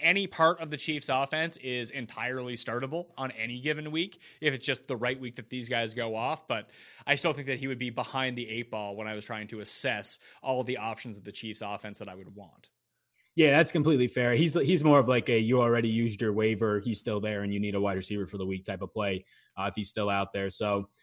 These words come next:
Speaker 2: yeah, Hardman, if Hardman's available, go and get Hardman. Hardman's, like, a, a realistic flex option week in and week out. And, yeah, if you have no Sammy and Tyreek's gonna be out,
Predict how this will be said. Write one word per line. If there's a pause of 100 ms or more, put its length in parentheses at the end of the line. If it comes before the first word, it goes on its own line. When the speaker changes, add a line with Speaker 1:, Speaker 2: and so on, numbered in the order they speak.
(120)
Speaker 2:
yeah,
Hardman,
if
Hardman's
available,
go
and
get
Hardman.
Hardman's,
like,
a, (280)
a
realistic
flex
option
week
in
and
week
out.
And,
yeah,
if
you
have
no
Sammy
and
Tyreek's
gonna
be
out,